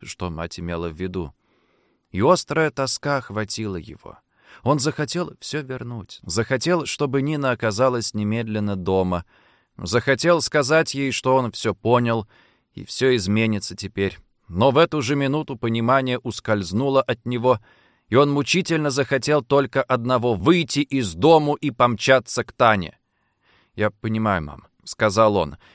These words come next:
«я все понимаю, и я все сделаю, как ты сказала, не волнуйся». «Я не сказала, что ты должен сделать», — возразила мать. «Я только попросила тебя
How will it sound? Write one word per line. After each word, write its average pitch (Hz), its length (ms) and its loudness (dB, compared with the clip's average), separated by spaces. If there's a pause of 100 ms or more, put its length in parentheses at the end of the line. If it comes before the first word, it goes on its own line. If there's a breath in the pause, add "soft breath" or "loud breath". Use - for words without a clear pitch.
(160 soft breath)
«я 110 340 2
все - 240 0
понимаю, 98 500 -4
и 143 80 -4
я 127 260 4
все 139 340 0
сделаю, 123 540 2
как 123 240 0
ты 113 120 -8
сказала, 90 480 -6
не 120 120 -2
волнуйся». 120 560 0 (640 soft breath)
«Я 110 220 0
не 131 140 -6
сказала, 123 720 2 (240)
что - 460 0
ты 123 180 -4
должен 110 560 0
сделать», — 90 800 -6
возразила 101 640 0
мать. - 380 -6 (580)
«Я 123 160 4
только 147 380 -4
попросила 127 720 -4
тебя 113 460 -2